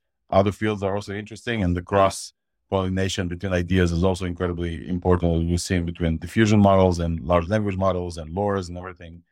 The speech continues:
So definitely come be a part of this community. And if you are, I really appreciate you. If you're new, welcome. With that, I wanna close this Thursday Eye. We'll meet you next week. I expect many more things to launch today.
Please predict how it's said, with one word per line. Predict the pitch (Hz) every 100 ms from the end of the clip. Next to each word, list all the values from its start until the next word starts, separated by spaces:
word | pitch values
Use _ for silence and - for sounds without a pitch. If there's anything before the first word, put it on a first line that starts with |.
| _
So | _ 92
definitely | 101 95 95 95 90 85 - _ _
come | 110 113
be | 101
a | 101
part | 92 95
of | 92
this | 85
community. | - 87 82 82 82 82
And | 92 92
if | 85
you | 92 98
are, | 101 92
I | 87
really | 92 90
appreciate | 87 90 90 87
you. | 87 85 85
If | 87 87
you're | 87 87
new, | 92 95 90 90
welcome. | 78 82 80 73 - _ _ _
With | 92 98
that, | 117 107
I | 101
wanna | 101 101
close | 104 98
this | 95 95
Thursday | _ 101 95 90 98
Eye. | 113 120 104
We'll | 95 92
meet | 98 -
you | 95 87 82
next | 92 - -
week. | 113 123 -
I | 92
expect | 90 - 98
many | 107 131
more | 139 123 113
things | 120 113 -
to |
launch | 104 104 101
today. | 95 90 113 123